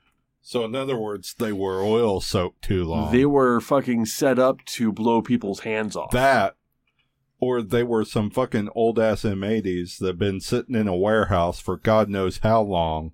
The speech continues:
Speaker 2: It doesn't
Speaker 1: And
Speaker 2: matter.
Speaker 1: those fuses have just degraded.
Speaker 2: But
Speaker 1: But they're dangerous.
Speaker 2: they're super dangerous. Like, I fucking, I lit one off, saw how fast it was, uh, the, the frickin' fuse was going, and I threw it,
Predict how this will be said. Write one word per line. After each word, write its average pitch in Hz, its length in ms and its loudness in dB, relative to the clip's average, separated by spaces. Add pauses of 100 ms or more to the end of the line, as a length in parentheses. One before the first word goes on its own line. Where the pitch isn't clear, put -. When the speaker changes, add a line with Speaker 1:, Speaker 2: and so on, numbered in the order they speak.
(140)
Speaker 2:
It 110 140 -6
doesn't 104 260 -2
Speaker 1:
And 104 80 2
Speaker 2:
matter. 98 140 0
Speaker 1:
those 90 160 -4
fuses 113 540 2
have 92 180 -4
just 92 320 -4
degraded. 82 560 -6 (240)
Speaker 2:
But 113 300 0 (160)
Speaker 1:
But 120 200 0
they're 110 140 0
dangerous. 101 800 0
Speaker 2:
they're 110 160 0
super 139 480 -4
dangerous. 95 640 -8
Like, 104 240 -6
I 104 200 -6 (120)
fucking, 113 460 -4 (340)
I 143 360 2 (340)
lit 139 240 2
one 160 260 -2
off, 135 540 2
saw 151 500 2
how 156 240 -2
fast 151 540 -2
it 151 120 -2
was, 120 320 -2 (140)
uh, 127 220 0
the, 120 280 -6
the 120 240 -2
frickin' 123 480 -2
fuse 165 400 -8
was 135 160 -2
going, 104 480 -2
and 117 200 -4
I 92 100 -4
threw 180 460 0
it, 90 200 -6